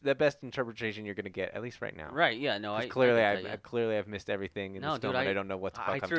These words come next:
Speaker 2: you
Speaker 1: talking
Speaker 2: a
Speaker 1: about.
Speaker 2: curveball, man.
Speaker 1: <laughs>
Speaker 2: I, I'll,
Speaker 1: 'Cause I don't know about the Queen's Crest things being in there. Like, I just, I feel like a f-, an absolute fool now.
Speaker 2: No, dude, you're doing great.
Speaker 1: <laughs>
Speaker 2: Um,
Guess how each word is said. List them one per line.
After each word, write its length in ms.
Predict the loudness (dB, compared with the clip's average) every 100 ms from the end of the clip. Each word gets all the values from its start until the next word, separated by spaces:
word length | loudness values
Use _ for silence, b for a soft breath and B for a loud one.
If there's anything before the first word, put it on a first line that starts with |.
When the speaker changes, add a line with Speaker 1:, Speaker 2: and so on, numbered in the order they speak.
| 2
Speaker 2:
you 100 | 0
Speaker 1:
talking 20 |
Speaker 2:
a 20 |
Speaker 1:
about. 160 | -2 0
Speaker 2:
curveball, 400 | 0 0 -4 -4
man. 220 | -6 -8
Speaker 1:
<laughs> 380 | -6 -6 -6 -6
Speaker 2:
I, 60 | -4
I'll, 80 | 0
Speaker 1:
'Cause 100 | 4
I 80 | 4
don't 160 | 4
know 120 | 0 2
about 260 | 2 2
the 60 | -2
Queen's 340 | -6 -6 -8
Crest 300 | -6 -2 -2 -2
things 240 | -8 -8 -8
being 220 | -8 -6
in 120 | -6
there. 260 | -4 -2 -4
Like, 240 | -6 -8 -12 -12
I 160 | -8 -8
just, 240 | -8 -14 _ B -6
I 80 |
feel 240 | -6 -2 -2
like 160 | -4
a 40 | -6
f-, 200 | _ _
an 80 | -4
absolute 400 | -4 -6 -14 -14
fool 240 | _ -12 -10
now. 260 | -12 -16 -18
Speaker 2:
No, 280 | -4 -2 -2
dude, 300 | -4 -8 -6 -4
you're 140 | 0
doing 180 | 0 0
great. 340 | 0 0 -2
Speaker 1:
<laughs> 60 | -2
Speaker 2:
Um, 400 | 2 2 2 -4